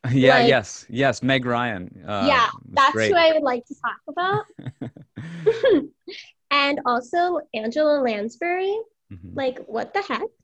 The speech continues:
Speaker 1: Mm.
Speaker 2: Um, there's so many good people. I just popped it up so I could, like, double check, but, like, um, how did nobody think this was going to Broadway if Bernadette Peters was also in this? Like,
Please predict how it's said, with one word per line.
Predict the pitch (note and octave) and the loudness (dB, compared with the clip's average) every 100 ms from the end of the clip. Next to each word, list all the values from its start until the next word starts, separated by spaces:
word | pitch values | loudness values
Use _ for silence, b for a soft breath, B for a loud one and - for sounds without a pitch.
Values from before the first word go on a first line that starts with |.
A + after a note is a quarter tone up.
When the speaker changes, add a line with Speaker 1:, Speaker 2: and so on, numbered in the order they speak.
| _ _ _ _ _ _ _ | _ _ _ _ _ _ _
Speaker 1:
Mm. | - B2+ | -2 2
Speaker 2:
Um, | C4 C4+ C4 | 2 0 -4
there's | C4 C#4 - - | -2 -4 -4 -4
so | B3 A#3+ | -2 0
many | D#4 G#4+ F#4+ | 2 4 2
good | D4 | 0
people. | - - B3+ | -2 -4 -4
I | C4+ A#3+ | -2 -2
just | D4+ - | -4 -4
popped | A#3 A#3+ C4+ | -4 0 0
it | |
up | B3 G#3+ - _ | 0 -2 -10 _
so | - B3+ | -6 -2
I | A#3 | -2
could, | A#3+ B3+ | -2 -2
like, | A#3+ A#3 | 0 -2
double | A3 A3+ | -4 -4
check, | A#3+ G3+ B3 - | -6 -8 -6 -2
but, | D4 | 0
like, | A#3+ A#3 A#3+ _ _ _ _ _ - | 2 0 -2 _ _ _ _ _ -2
um, | C4 A3+ G3 - - | 2 2 -2 -8 -10
how | - A3+ | -4 0
did | C#4+ D4 | 0 0
nobody | A3+ A3 C4 | -2 -2 -6
think | B3 A3 A3 | -4 -4 -4
this | A#3 | -6
was | B3+ A#3+ | -6 -4
going | G#3+ A3+ | -4 -4
to | A#3+ | -6
Broadway | G#3+ G#3 A3+ B3+ C#4 | -8 -8 -6 -4 -6
if | C4+ | -4
Bernadette | G#3+ G#3+ A#3 B3 | -4 -2 -4 -6
Peters | - G#3 G#3+ B3+ C4 | -6 -6 -4 -4 -6
was | B3 | -6
also | G3+ G3+ - C4+ | -4 -6 -4 -4
in | C#4 D4 | -2 -2
this? | D4+ D#4+ - | -2 -4 -4
Like, | B3+ | -4